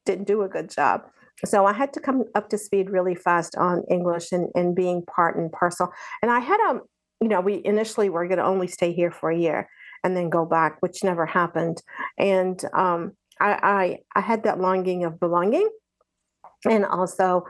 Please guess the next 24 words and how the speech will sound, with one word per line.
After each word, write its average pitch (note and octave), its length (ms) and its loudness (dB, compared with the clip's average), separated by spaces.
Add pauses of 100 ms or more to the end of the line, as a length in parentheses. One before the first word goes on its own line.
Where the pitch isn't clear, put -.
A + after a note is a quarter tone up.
(220)
uh, G3 60 2
being F#3+ 280 0
part F#3 300 2
of F#3 80 -2
a F3+ 60 -2
majority F3 720 0
population F3 600 0
versus E3 380 -2
a E3+ 40 0
minority. D#3+ 540 2 (200)
So A3 140 2
I G#3 40 4
really D4+ 280 2
never G3+ 420 -2 (160)
did G#3 180 0
see - 180 -4
myself F3 560 0 (120)
as G3+ 220 2
a G3 60 0
minority F3+ 760 0 (260)
until G3 420 0
after F3 360 0
nine F3 260 2
eleven. F3 480 0